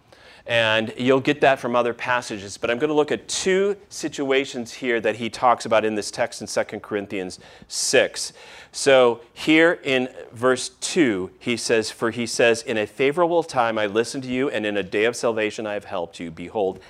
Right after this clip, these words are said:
now is a favorable time.'" Behold, now is the day of salvation. A characteristic of grace is that it is here, right now, present.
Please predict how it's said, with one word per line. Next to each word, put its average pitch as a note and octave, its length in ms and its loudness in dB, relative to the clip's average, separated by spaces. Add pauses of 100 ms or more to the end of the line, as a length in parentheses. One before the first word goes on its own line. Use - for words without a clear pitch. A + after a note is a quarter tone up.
(160)
now G2+ 520 -6 (180)
is A#2+ 160 -10
a A#2+ 60 -14
favorable G2+ 460 -8
time.'" A2+ 280 -10
Behold, G2 280 -8
now G#2 300 -6
is A2 100 -16
the A2+ 40 -14
day G2+ 180 -6
of F#2 100 -10
salvation. G2+ 560 -8 (260)
A A2 120 -6
characteristic F3+ 840 0
of D3 260 -2
grace A#2+ 400 2
is A2+ 180 -8
that A2 200 2
it G#2 100 -6
is G2+ 160 -10
here, F3+ 460 -4 (180)
right A2+ 300 -2
now, B2+ 440 -6 (260)
present. F#2 640 -8